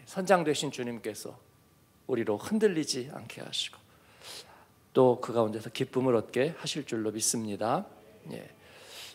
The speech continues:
오늘 말씀, 어,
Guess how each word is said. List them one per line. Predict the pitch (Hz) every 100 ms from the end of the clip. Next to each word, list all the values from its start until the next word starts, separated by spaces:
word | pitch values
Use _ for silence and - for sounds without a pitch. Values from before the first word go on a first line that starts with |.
| - _
오늘 | 147 160 160 151 143 - - - - -
말씀, | 143 135 - 139 127 117 120 143 - - _ _ _ _ _ _ _ - - - - -
어, | -